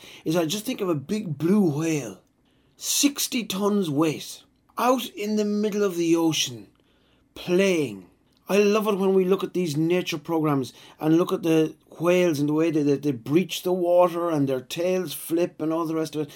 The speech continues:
And they just seem to be having such fun, such freedom in all the expanse of the ocean.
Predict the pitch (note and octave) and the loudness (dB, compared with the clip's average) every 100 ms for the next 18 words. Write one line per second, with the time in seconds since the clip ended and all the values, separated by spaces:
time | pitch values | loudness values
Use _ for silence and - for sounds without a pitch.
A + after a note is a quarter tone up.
0 | - - - E3+ E3 D#3+ A3 - G3+ G3+ | -20 -16 -2 0 0 -4 -6 -6 -4 -4
1 | F#3 F3+ E3 E3+ D#3 - A3 A3 - - | -2 -2 -2 -2 -4 -4 -6 -6 -14 0
2 | F#3+ E3 B2 - - - - B3+ - - | 2 4 0 -6 -20 -12 -4 -4 -4 -10
3 | - E3+ G#3 A3+ A#3 F#3+ C#3 A#2 - - | -6 -2 0 2 2 2 2 -4 -10 -8
4 | - G3 G#3 G3 G#3+ G#3+ G3+ F3 D3+ E3 | 4 4 4 2 4 4 4 4 4 2
5 | C#3+ - - - _ F#3 A3 D#3 - - | 2 -2 -4 -6 _ -4 -4 -4 -6 -10
6 | - - _ - F3+ D3+ E3 F3 E3 D#3 | -12 -20 _ -2 -2 0 0 2 0 -2
7 | - A#2 | -4 -6